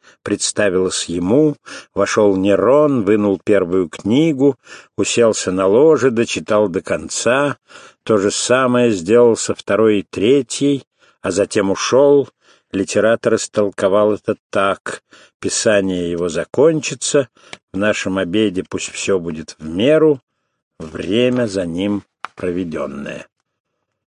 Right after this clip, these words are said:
В подобном виде этот текст никуда не годился.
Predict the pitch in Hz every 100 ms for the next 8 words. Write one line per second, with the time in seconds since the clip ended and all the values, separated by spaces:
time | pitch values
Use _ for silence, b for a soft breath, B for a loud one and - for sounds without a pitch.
0 | _ _ - - 104 143 123 107 90 85
1 | 87 135 147 170 _ _ _ _ 95 -
2 | - _ - 139 - - 110 92 104 107
3 | 101 90 69 - - -